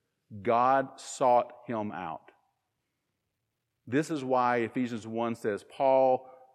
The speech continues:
an apostle of Jesus by the will of God." And then Jesus changes his name from Saul to Paul, so we know him as, as Paul. But it makes me think about this amazing passage in Romans five eight that you can make reference to or look up.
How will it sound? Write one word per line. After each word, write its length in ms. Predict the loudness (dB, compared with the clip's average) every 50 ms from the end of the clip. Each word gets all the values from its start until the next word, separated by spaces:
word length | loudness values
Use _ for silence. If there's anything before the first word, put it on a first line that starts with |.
| _ _
an 120 | -6 -6 -6
apostle 840 | -6 -4 0 2 2 2 2 0 -4 -6 -4 -4 -4 -6 -10 -14 _ _ _ _
of 120 | -6 -6 -6
Jesus 400 | -4 -2 -2 -2 -2 -4 -6 -8
by 640 | -12 -8 -6 -4 -2 -2 -2 -2 -2 -2 -4 -4 -6 -8 -8
the 80 | -8 -6
will 260 | -4 -2 -2 -2 -2
of 160 | -4 -6 -6
God." 420 | -6 -6 -6 -6 -8 -10 -12 -12
And 140 | -12 -10 -8
then 140 | -6 -8 -8
Jesus 400 | -6 -6 -6 -6 -4 -6 -8 -10
changes 440 | -10 -8 -6 -6 -4 -6 -6 -8 -10
his 220 | -10 -12 -10 -8
name 240 | -8 -6 -6 -6 -8
from 180 | -8 -10 -12 -12
Saul 360 | -8 -4 -2 -2 0 -2 -2 -6
to 60 | -10
Paul, 320 | -14 -10 -6 -4 -4 -4 -4
so 140 | -6 -8
we 140 | -8 -6 -6
know 180 | -6 -6 -6 -6
him 160 | -8 -8 -10
as, 160 | -12 -14 -16 -20 _ _ _ -16
as 120 | -16 -16
Paul. 460 | -12 _ -6 -4 -4 -4 -6 -8 -14 -20 -20 -20 -20 _
But 120 | -8 -6 -4
it 80 | -4
makes 320 | -2 -4 -4 -6 -6 -6 -6
me 100 | -6 -6
think 340 | -6 -6 -6 -6 -6 -4 -6
about 520 | -6 -6 -6 -6 -6 -4 -6 -6 -8 -12 _ -20 _ -20 -20 _ _ -12
this 240 | -6 -6 -6 -4 -4
amazing 580 | -6 -4 -4 -2 -2 -2 -2 -4 -4 -6 -8
passage 500 | -8 -8 -8 -6 -6 -6 -8 -10 -12 -10
in 140 | -8 -8 -6
Romans 320 | -6 -6 -4 -6 -6 -8 -8
five 380 | -4 -2 -2 0 -2 -2 -2
eight 200 | -4 -4 -4 -6 -10
that 140 | -12 -10 -10
you 80 | -8
can 140 | -6 -6 -6
make 160 | -6 -8 -8
reference 380 | -6 -6 -6 -6 -6 -10 -12 -12
to 240 | -10 -8 -8 -6 -6
or 60 | -8
look 240 | -8 -10 -10 -8 -8
up. 260 | -8 -6 -8 -10 -12